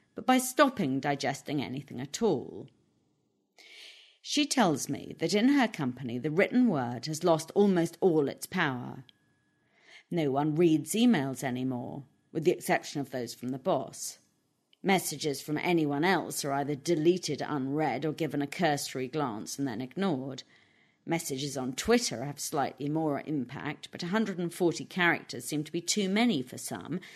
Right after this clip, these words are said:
and the sheer number of these messages means that many of them miss their mark.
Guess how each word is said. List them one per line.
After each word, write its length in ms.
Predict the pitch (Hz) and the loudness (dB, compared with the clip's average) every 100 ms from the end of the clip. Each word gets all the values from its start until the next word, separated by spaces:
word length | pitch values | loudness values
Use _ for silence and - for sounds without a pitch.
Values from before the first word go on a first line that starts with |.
| - - - | -20 -20 -14
and 120 | 135 | -8
the 40 | 127 | -4
sheer 280 | - 131 110 | -4 -4 -2
number 340 | 135 185 170 | 0 2 2
of 100 | 156 | 2
these 200 | 127 127 | -2 -4
messages 600 | 120 - - - 90 147 | -8 -8 -12 -12 -10 -6
means 320 | 147 135 - | -4 -6 -8
that 120 | - - | -8 -2
many 300 | 175 170 135 | 2 4 2
of 180 | - | -4
them 260 | - - 143 | -16 -12 -10
miss 220 | 131 - | -10 -12
their 180 | - 127 | -12 -8
mark. 540 | 131 151 95 71 - | -4 -4 -6 -10 -16